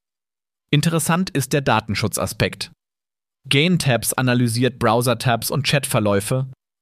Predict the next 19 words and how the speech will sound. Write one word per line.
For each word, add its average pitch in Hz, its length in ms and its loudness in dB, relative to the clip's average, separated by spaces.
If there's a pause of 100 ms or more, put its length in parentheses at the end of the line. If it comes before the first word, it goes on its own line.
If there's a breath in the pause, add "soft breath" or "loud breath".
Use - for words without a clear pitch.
(140)
aber 127 260 4
Google 175 400 4
hat 165 180 -2
bisher 170 340 0
nicht 156 280 -2
genau 127 320 2
erklärt, 127 560 0 (480)
welche 156 400 2
Daten 127 400 0
auf 120 140 -2
deinem 120 320 0
Gerät 107 360 0
bleiben 120 460 2 (600)
und 156 180 2
welche 117 320 2
auf 135 160 0
Google-Servern 113 580 2
verarbeitet 107 600 -2
werden. 87 320 -2